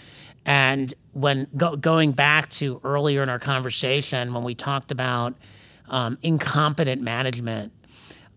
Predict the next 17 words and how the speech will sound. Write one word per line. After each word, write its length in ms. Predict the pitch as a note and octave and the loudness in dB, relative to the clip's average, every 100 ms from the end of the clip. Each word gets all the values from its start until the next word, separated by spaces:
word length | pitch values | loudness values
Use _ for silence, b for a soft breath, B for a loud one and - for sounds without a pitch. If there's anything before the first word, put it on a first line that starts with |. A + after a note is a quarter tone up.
| - | -2
I'm 100 | C#3+ | 4
not 300 | D#3 E3 D#3 | 6 4 2
suggesting 720 | E3+ C3+ D3 C#3+ - C#3+ C3+ | -2 2 4 4 0 0 0
that 120 | C3 | -4
management 480 | B2+ B2+ C3 B2 B2+ | -2 -2 -2 -2 -4
is 120 | A#2 | -2
necessarily 760 | C3 C#3+ B2+ - G3 B3+ G#3 D3 | -2 -2 -2 0 2 2 2 2
incompetent 800 | B2 B2 B2+ A2+ A#2+ A2 G#2+ - b b b b | 0 0 0 0 -2 -2 -4 -8 b b b b
for 640 | - - D#3 C#3+ C3 B2 - _ _ _ _ - | -6 2 6 6 4 0 -6 _ _ _ _ 2
entering 500 | D#3+ D#3 D#3+ D3 C3+ | 2 4 2 2 2
into 640 | C3+ C#3 C3+ - C#3 B2+ | 2 0 -2 -2 0 0
a 100 | C3 | 0
num-, 320 | B2+ B2+ C3 - | 0 -2 -4 -6
into 540 | C#3+ - D#3 C3 C#3+ | -8 -4 -2 -2 0
M 160 | C#3 C3 | 0 0
C 280 | - C3+ | -2 0
A 240 | B2+ C3+ | 2 2